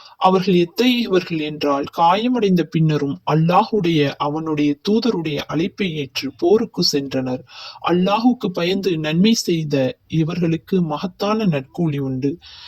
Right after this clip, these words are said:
சில மக்கள் அவர்களிடம் வந்து, "உங்களுக்கு எதிராக போர் புரிய எல்லா வகுப்பினரும் நிச்சயமாக ஒன்று சேர்ந்திருக்கின்றனர், ஆதலால் அவர்களுக்கு பயந்து கொள்ளுங்கள்" என்று கூறிய சமயத்தில்,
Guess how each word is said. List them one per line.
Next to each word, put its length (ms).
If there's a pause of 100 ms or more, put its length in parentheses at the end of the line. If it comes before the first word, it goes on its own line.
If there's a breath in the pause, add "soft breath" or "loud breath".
சில 320
மக்கள் 380
அவர்களிடம் 560
வந்து, 440
"உங்களுக்கு 500
எதிராக 460
போர் 320
புரிய 340
எல்லா 460
வகுப்பினரும் 840
நிச்சயமாக 640
ஒன்று 420
சேர்ந்திருக்கின்றனர், 920 (340 loud breath)
ஆதலால் 520
அவர்களுக்கு 540
பயந்து 420
கொள்ளுங்கள்" 420
என்று 400
கூறிய 340
சமயத்தில், 680